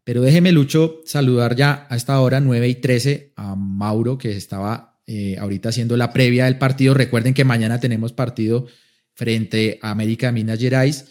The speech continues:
así que sin duda ahí con toda la información del partido, las incidencias.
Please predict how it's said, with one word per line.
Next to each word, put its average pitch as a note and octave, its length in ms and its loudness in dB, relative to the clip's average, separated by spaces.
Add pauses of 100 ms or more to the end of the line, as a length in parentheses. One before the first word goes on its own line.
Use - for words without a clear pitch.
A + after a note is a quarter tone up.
(380)
así G#2 320 -8
que A2+ 540 -2
sin G2+ 240 -6
duda G#2 360 -4
ahí G#2 200 -6
con A2+ 180 -6
toda A2+ 180 -4
la A#2 60 -2
información G#2 960 -6
del G#2+ 280 -6
partido, C3 460 -2
las B2 160 -2
incidencias. A2+ 640 -4